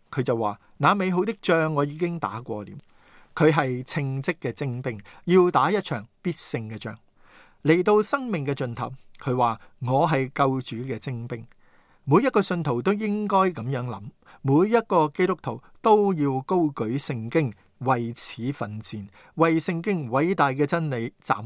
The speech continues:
穩立場。保羅話：「當跑的路我已經跑盡了。」生命唔單止係打緊仗，亦係一場比賽。保羅就係一個訓練有素嘅運動員啦。為咗贏得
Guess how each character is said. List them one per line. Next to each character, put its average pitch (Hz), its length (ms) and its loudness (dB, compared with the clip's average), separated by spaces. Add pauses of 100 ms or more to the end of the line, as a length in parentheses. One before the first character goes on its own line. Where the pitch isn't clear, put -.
(100)
穩 110 200 -10
立 139 60 -6 (140)
場。 - 200 -10 (800)
保 220 120 6
羅 247 140 2
話： 165 220 6
「當 254 240 2
跑 156 240 2
的 208 160 0
路 143 340 2
我 139 160 2
已 151 40 -8
經 196 280 -4
跑 104 300 -6
盡 120 340 -2
了。」 110 240 -14 (400)
生 269 220 2
命 143 300 -2
唔 135 40 -6
單 214 240 2
止 165 140 -2
係 139 320 -2
打 110 200 -4
緊 120 220 -8
仗， 117 240 -10 (360)
亦 147 100 2
係 170 280 2
一 202 60 2
場 117 300 -6
比 117 240 -10
賽。 117 320 -10 (420)
保 135 120 2
羅 139 300 4
就 139 140 0
係 151 60 2
一 185 40 0
個 175 120 0
訓 156 220 2
練 143 200 0
有 135 160 2
素 156 240 2
嘅 151 60 2
運 127 200 -2
動 127 200 -4
員 110 160 -6
啦。 135 100 -8 (460)
為 156 200 6
咗 151 200 4
贏 120 180 -2
得 156 100 -2